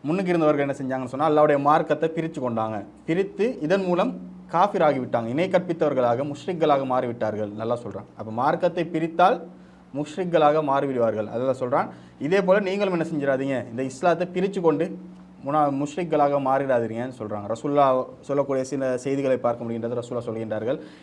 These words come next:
இதற்கு முந்தைய சமுதாயம் என்ன செய்தார்கள்னு சொன்னால், மார்க்கத்தை எழுபத்தி இரண்டு கூட்டங்களாக பிரித்து கொண்டார்கள். அவங்களுடைய மார்க்கம் வந்து பிரிஞ்சு போச்சு.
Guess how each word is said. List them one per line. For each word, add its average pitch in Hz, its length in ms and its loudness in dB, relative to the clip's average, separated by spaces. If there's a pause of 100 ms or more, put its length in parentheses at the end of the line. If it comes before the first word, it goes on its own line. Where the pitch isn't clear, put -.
இதற்கு 170 340 2
முந்தைய 175 300 0
சமுதாயம் 151 380 0
என்ன 139 140 -4
செய்தார்கள்னு 127 420 -2
சொன்னால், 123 260 -6
மார்க்கத்தை 147 600 0
எழுபத்தி 175 440 0 (120)
இரண்டு 147 260 -2
கூட்டங்களாக 139 540 -2
பிரித்து 151 320 -8
கொண்டார்கள். 107 460 -4 (1400)
அவங்களுடைய 135 320 4
மார்க்கம் 165 360 4
வந்து 160 200 -2
பிரிஞ்சு 185 340 -2
போச்சு. 123 440 -2